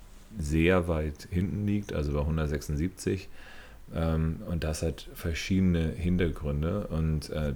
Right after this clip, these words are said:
der, einer der großen Hintergründe ist natürlich, dass, ähm, viel Krieg, viel, äh,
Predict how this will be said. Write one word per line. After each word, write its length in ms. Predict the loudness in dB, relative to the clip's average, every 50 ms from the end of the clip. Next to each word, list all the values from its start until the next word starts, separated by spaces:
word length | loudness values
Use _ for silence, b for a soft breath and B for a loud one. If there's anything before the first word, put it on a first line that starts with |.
| -2 0
der, 300 | 0 0 0 0 -2 -4 -6 -8 -6
einer 220 | -2 -2 0 0
der 120 | 0 -2 -2
großen 560 | -2 -2 -2 -2 -2 -2 0 0 0 0 0
Hintergründe 560 | 0 0 0 0 -2 -2 -2 -2 0 0 -2
ist 220 | -2 -4 -4 -4
natürlich, 520 | -4 -4 -4 -2 -2 0 0 -2 -4 -6 -10 B B B B B B B
dass, 420 | -4 -2 -2 -2 -4 -8 -10 -10 -8 -6
ähm, 440 | -4 -2 -2 0 -2 -2 -2 -4 -6 -10 -14 -18 -16 -12
viel 580 | -10 -4 0 0 2 4 4 4 2 2 -2 -6 -10 -18 -18 -16
Krieg, 360 | -12 -6 -2 -2 -2 -2 -4 -8
viel, 560 | -14 -10 -4 -2 0 0 0 0 0 -2 -4 -8 B B B B B B B -10 -6
äh, 100 | -4